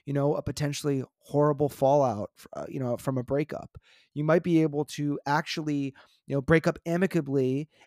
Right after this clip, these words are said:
and maybe it's a temporary break. Maybe because you thought about this, because you started dating to mate the correct way, and you started to apply some of these principles in an objective, emotionally mature manner, now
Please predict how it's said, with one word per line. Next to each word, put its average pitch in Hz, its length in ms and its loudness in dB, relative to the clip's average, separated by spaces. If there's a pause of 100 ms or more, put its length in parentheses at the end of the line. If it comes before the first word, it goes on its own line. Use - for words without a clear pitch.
and 156 240 2
maybe 180 240 4
it's 185 140 0
a 175 40 0
temporary 185 500 0
break. 127 300 -2
Maybe 165 520 0
because 165 600 -2
you 170 160 -4
thought 147 280 2
about 127 280 -2
this, 143 360 -4
because 147 420 -2
you 156 120 -6
started 147 440 2 (160)
dating 135 360 0
to - 120 -6
mate 131 380 -6 (320)
the 143 80 -2
correct 135 400 -2
way, 110 360 -4 (340)
and 156 160 2
you 147 80 0
started 147 380 4
to 143 120 0
apply 135 300 0
some 139 140 -4
of 135 40 -2
these 131 120 -4
principles 135 560 -2 (120)
in 135 120 -2
an 131 120 0
objective, 127 560 -2 (440)
emotionally 143 640 2
mature 123 360 -6
manner, 123 440 -6 (340)
now 131 580 -4